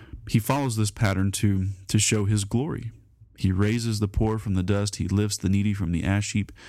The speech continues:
to make them sit with nobles and inherit a seat of honor.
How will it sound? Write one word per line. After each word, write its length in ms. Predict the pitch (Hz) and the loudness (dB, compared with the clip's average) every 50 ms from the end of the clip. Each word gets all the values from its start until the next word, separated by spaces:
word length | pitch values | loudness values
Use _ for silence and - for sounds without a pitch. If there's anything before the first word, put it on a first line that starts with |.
| - - - | -20 -12 -4
to 100 | - - | 0 2
make 200 | 95 95 104 107 | 4 4 2 2
them 160 | - 101 92 | 0 0 2
sit 260 | 92 - - 113 - - | 2 2 2 2 2 0
with 140 | 107 95 | 0 0
nobles 500 | 98 92 98 107 110 107 110 110 110 101 | 2 2 2 2 2 2 0 0 0 0
and 80 | 98 85 | 0 0
inherit 380 | 82 87 92 104 101 104 98 87 | -2 0 0 2 2 2 2 0
a 40 | |
seat 220 | 92 - - 104 92 | -2 0 0 0 0
of 100 | 90 - - | 0 -2 -2
honor. 400 | 87 92 98 101 104 104 101 | 0 2 2 2 2 0 -2